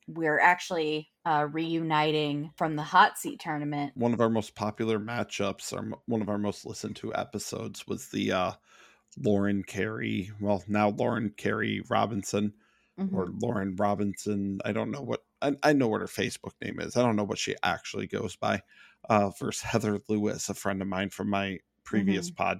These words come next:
Speaker 2: podcasts. And so we decided to reunite them, and it'll be Lauren and John and Heather and her husband, James.
Speaker 1: Yeah, and then,
Speaker 2: Uh,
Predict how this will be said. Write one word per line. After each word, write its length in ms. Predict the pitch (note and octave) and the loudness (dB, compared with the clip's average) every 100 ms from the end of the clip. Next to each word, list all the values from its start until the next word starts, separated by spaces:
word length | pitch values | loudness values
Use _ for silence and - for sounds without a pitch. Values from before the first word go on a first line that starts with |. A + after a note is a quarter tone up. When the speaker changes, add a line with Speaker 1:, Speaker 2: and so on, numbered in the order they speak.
| - F#2+ | -4 -4
Speaker 2:
podcasts. 500 | G2 - - - - _ - | -2 -4 -8 -10 -12 _ -6
And 340 | G2 F#2+ F#2 | -2 -2 -4
so 160 | - G#2 | -4 -4
we 160 | G2+ G2 | -2 -2
decided 440 | G2+ G#2 G#2 G2 | -2 0 0 0
to 60 | F#2+ | -4
reunite 580 | G#2+ G2+ G#2 G2 F#2+ - | -4 -2 0 0 -2 -2
them, 300 | G2+ G2+ G2+ | -2 0 -2
and 200 | G2 G2 | -4 -4
it'll 100 | G2 G2 | -4 -4
be 140 | G#2 | -6
Lauren 520 | F#2+ G2 G2 G2 G2 | -4 0 2 2 0
and 200 | G2 F#2+ | -2 -4
John 520 | F2 G#2 G2+ G2+ G2 - - | -4 -2 0 0 0 -2 -2
and 360 | G2 F#2 F#2+ | 0 0 -4
Heather 500 | - F#2 F#2 F#2 F#2 - | -4 -4 -2 -2 -2 -4
and 200 | F#2 - | -6 -6
her 120 | A2 A#2 | -8 -6
husband, 680 | G#2 - - B2+ B2+ G2+ - | -6 -8 -8 -10 -6 -6 -6
James. 500 | A2 C#3 - - - - | -4 -4 -4 -12 -16 -8
Speaker 1:
Yeah, 340 | - F#3+ - - | -4 -2 -4 -6
and 180 | E3 E3 | -6 -4
then, 300 | D#3+ D#3+ - | -6 -6 -8
Speaker 2:
Uh, 200 | G#2+ | -10